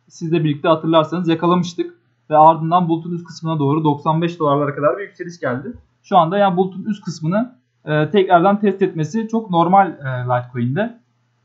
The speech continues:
Şimdi hemen bir de Ripple'ı değerlendirip sonra videoyu bitirmeyi planlıyorum. Şimdi dostlarım, e, Ripple'da günlük grafik açık. E, gördüğünüz gibi burada bakın al sinyali geliyor tam şu bölgede. Bir dakika.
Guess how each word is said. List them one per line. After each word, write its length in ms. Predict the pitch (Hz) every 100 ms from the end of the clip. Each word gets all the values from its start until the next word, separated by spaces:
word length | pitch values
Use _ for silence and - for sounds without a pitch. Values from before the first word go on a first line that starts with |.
| _ _ _ _ _ _ _ _
Şimdi 260 | _ 160 165
hemen 260 | 170 175
bir 100 | 175
de 80 | 180
Ripple'ı 340 | 170 185 180 165
değerlendirip 640 | 151 131 127 131 190 -
sonra 360 | - 160 156 156
videoyu 320 | 151 156 185
bitirmeyi 380 | 175 160 165 160
planlıyorum. 480 | 135 123 123 123 - _ _
Şimdi 300 | - 196 185
dostlarım, 520 | 185 196 196 208 208
e, 280 | 160 151 156
Ripple'da 340 | 196 185 180
günlük 340 | 170 175 185
grafik 320 | 180 170 175 143
açık. 280 | - 170 - _ 160
E, 200 | 147 147
gördüğünüz 440 | 139 175 185 202 165
gibi 160 | 165
burada 520 | 180 185 165 180 240 -
bakın 520 | 156 160 160 160 202 - _ _ _ -
al 180 | 156
sinyali 380 | 170 175 170 170
geliyor 400 | 170 160 151 165 180 -
tam 260 | 151 143
şu 140 | - 156
bölgede. 460 | 151 131 127 143 - _ _ _ _ _ 165 170
Bir 60 | 160
dakika. 480 | 120 120 - 139